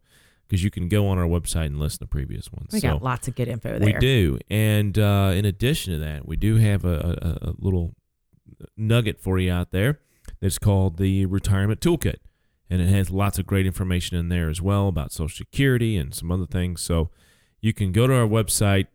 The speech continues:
Speaker 1: ch-, click on the, uh, Find Out More. You'll see different past episodes of our show.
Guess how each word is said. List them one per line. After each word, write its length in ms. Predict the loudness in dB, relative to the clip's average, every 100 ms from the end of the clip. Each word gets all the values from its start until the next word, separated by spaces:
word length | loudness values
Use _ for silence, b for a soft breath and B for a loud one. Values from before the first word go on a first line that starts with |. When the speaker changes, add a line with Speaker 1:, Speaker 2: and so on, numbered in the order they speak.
| _
Speaker 1:
ch-, 180 | -6 -4
click 240 | -4 -2 0
on 180 | 0
the, 300 | 0 2 2
uh, 160 | 2 0
Find 280 | 0 0 2
Out 140 | 0
More. 460 | 0 0 2 0 -4 _ -8
You'll 180 | -4 -4
see 260 | -4 -4
different 420 | -2 -4 -4 -6 -4 0
past 320 | 2 2 0
episodes 460 | -2 0 0 0 0
of 100 | -2
our 100 | -2
show. 360 | 2 2 2